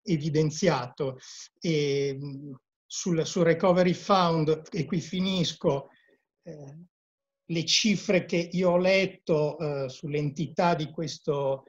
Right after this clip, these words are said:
di questo fondo che dovrebbe in qualche modo servire a socializzare una parte delle perdite derivanti dall'attuale recessione economica,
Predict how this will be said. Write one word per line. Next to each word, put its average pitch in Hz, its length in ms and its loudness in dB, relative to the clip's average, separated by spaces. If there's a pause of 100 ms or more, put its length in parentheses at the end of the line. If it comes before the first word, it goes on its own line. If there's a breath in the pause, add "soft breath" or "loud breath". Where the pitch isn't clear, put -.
(140 soft breath)
di 147 200 -8
questo 165 420 -2
fondo 170 540 4
che 160 160 -2
dovrebbe 151 400 0
in 147 120 -2
qualche 151 400 -2
modo 151 640 2 (120)
servire 165 540 2
a 151 40 2
socializzare 143 1500 0
una 156 280 0
parte 156 500 -2
delle 135 380 -2
perdite 147 600 0
derivanti 139 640 -4
dall'attuale 131 600 -6
recessione 160 540 -4
economica, 156 840 -2